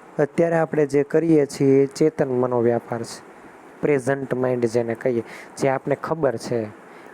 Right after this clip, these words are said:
આપણે સૂઈ જઈએ છીએ અથવા તો આપણે જ્યારે, અ, પ્રેઝન્ટ માઇન્ડની આપને ખબર છે, પણ અનપ્રેઝન્ટ માઇન્ડ એ આ કામ કરે છે, એની આપની કોઈ ભાળ હોતી નથી, તો એમાં પણ કંઈક એવું થાય. ઘણી વખત સ્ટ્રેસ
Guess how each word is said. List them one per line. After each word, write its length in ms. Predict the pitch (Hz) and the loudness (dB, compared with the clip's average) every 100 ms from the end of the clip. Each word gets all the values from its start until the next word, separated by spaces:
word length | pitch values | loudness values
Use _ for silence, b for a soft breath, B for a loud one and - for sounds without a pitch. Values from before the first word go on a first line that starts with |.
| - | -8
આપણે 220 | 127 131 | -4 0
સૂઈ 420 | 131 - 147 151 139 | -2 0 4 4 4
જઈએ 400 | 120 127 123 120 | 2 4 4 4
છીએ 160 | 135 | 2
અથવા 220 | 131 139 | 2 2
તો 120 | 135 143 | 0 0
આપણે 240 | 139 143 | 0 0
જ્યારે, 300 | 135 139 143 B B B - 220 | 0 0 0 B B B -16 -4
અ, 40 | 156 147 156 - - - - | 0 0 -2 -8 -18 -20 -6
પ્રેઝન્ટ 440 | 139 139 143 151 | -2 0 0 -2
માઇન્ડની 400 | 156 156 156 156 | -2 -2 -2 0
આપને 240 | 156 - 151 | -2 -2 -4
ખબર 280 | - 156 143 | -2 -2 0
છે, 100 | 139 | 0
પણ 180 | 127 | -2
અનપ્રેઝન્ટ 760 | 131 151 170 180 165 143 147 139 | -2 -2 -2 0 0 0 -2 -2
માઇન્ડ 300 | 139 139 143 | 0 0 0
એ 160 | 147 139 | 2 2
આ 120 | 131 B B B B - - | 0 B B B B -20 -12
કામ 260 | - 147 143 | -6 -4 -4
કરે 260 | 123 151 | -2 -2
છે, 140 | 143 139 | -2 -2
એની 180 | 131 139 | 0 0
આપની 240 | 131 143 | -2 -4
કોઈ 160 | 135 131 | 0 0
ભાળ 300 | 123 120 123 | 0 -2 0
હોતી 240 | 123 123 | -2 -2
નથી, 220 | 123 120 | -2 0
તો 120 | 127 | 0
એમાં 420 | - 190 160 185 190 | -2 0 0 0 -2
પણ 180 | 202 | -4
કંઈક 280 | 175 165 135 | -2 -2 2
એવું 260 | 139 127 117 | 2 2 0
થાય. 180 | 117 110 - - - - - - - - - - - - - B B B - | -4 -6 -12 -20 -20 -20 -20 -20 -20 -20 -20 -20 -20 -20 -20 B B B -6
ઘણી 160 | 131 139 | -2 0
વખત 200 | - 160 | 0 -4
સ્ટ્રેસ 440 | - 151 156 - | -2 0 0 -2